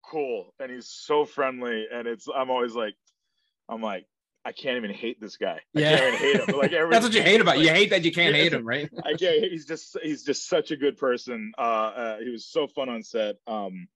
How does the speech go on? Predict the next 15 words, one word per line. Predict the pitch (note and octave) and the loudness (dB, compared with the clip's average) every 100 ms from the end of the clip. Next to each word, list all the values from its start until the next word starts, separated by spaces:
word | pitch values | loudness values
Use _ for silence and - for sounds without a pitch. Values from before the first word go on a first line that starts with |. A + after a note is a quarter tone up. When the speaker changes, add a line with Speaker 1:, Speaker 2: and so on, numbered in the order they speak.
| _ _ _ _ _ - | _ _ _ _ _ -10
Speaker 1:
and | C3+ | -4
just | D#3 - | -2 0
the | D#3 | -2
interpretation | C3+ D#3+ E3 - C3+ - A2+ | 0 -2 -2 -2 -4 -4 -4
of | A#2+ D3 | -2 -2
Aquaman. | A2+ G#2+ | -4 -6
I | |
mean, | G#2+ A#2+ | -6 -6
like, | A2 - _ _ _ _ D3+ | -6 -8 _ _ _ _ -4
Aquaman's | G#3+ D4+ D#4+ G#3 C#3+ | -2 -2 -2 -2 -2
a | G#2+ | -2
badass, | - F#3 E3 A2 - - | -2 -2 -2 -6 -12 -12
a-, | E3 C#3+ - | -6 -4 -2
and, | C3+ B2 A#2 A#2+ | -2 -4 -8 -10
and | D3+ C3 A#2+ | -8 -8 -10